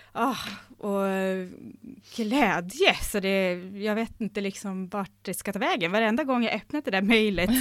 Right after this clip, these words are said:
som jag har fått titta på ibland för att förstå om det verkligen har hänt, så bara sugs det till i mig och b-, blir liksom, ja, men bara bubblar och pirrar och, "Ah, det kanske händer!" Så,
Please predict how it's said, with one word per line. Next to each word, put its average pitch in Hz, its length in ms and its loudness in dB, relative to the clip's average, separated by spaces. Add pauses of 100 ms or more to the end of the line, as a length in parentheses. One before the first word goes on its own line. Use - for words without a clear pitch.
som 190 120 2
jag 196 200 4
har - 80 4
fått 226 140 2
titta 269 260 4
på 220 140 8
ibland 190 300 10
för 226 80 2
att 190 80 0
förstå 285 380 0
om 175 80 0
det 185 80 -4
verkligen 180 400 -2
har 185 80 -2
hänt, 277 360 -4 (440)
så - 160 -2
bara 240 280 4
sugs - 800 2
det 294 160 0
till 302 500 4
i 113 160 2
mig 107 300 -2
och 190 80 -6
b-, 202 220 -6
blir 240 320 0
liksom, 190 560 0 (400)
ja, 277 60 -8
men 269 40 0
bara 294 160 2
bubblar 294 800 -2
och 190 80 -4
pirrar 285 800 2
och, 190 240 2
"Ah, - 440 2 (420)
det 381 180 10
kanske - 380 8
händer!" 403 840 4
Så, 156 420 -2